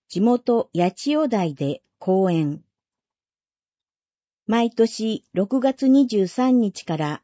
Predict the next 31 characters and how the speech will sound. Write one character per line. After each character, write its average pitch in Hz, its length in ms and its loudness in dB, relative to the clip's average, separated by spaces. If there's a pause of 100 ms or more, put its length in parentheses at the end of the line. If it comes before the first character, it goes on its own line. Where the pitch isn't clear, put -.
(120)
二 254 180 6
十 214 220 0
九 269 180 0
日 240 300 2
ま 214 160 0
で 180 100 0
は、 147 300 -4 (440)
誰 262 240 4
も 208 160 2
が 151 280 -6 (160)
個 262 160 0
性 226 280 2
や 170 140 0
能 240 300 2
力 160 340 -2
を 147 60 -2
発 156 240 -10 (120)
揮 240 100 -4
で 233 120 4
き 240 160 -4
る 151 180 -2 (360)
社 277 200 -4
会 240 280 0
の 165 140 0
実 160 280 -12
現 240 200 4
に 240 180 2
つ - 140 -6
い 240 120 -2
て 147 140 -4
考 214 280 -2